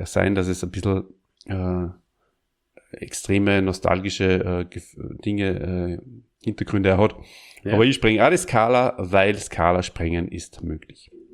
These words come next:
Speaker 2: Genau. Genau, und wie gesagt, man, man, das darf man ja alle, was der, es ist unser Podcast, das sind unsere Regeln und, äh, die können wir flexibel ausgestalten.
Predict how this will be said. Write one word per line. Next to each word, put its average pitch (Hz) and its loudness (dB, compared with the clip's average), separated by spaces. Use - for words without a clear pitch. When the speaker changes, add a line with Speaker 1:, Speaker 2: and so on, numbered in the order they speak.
Speaker 2:
Genau. 208 -2
Genau, 120 2
und 113 0
wie 95 -2
gesagt, - -4
man, 87 0
man, 92 -2
das 143 -2
darf - -2
man 98 -2
ja 85 -8
alle, 87 -8
was 90 -10
der, 143 -2
es 160 -2
ist 220 0
unser 254 6
Podcast, - -2
das - -10
sind 113 -6
unsere 113 -6
Regeln 98 -6
und, 92 -4
äh, 90 -2
die 87 -4
können 101 2
wir 95 4
flexibel 104 -2
ausgestalten. 90 -4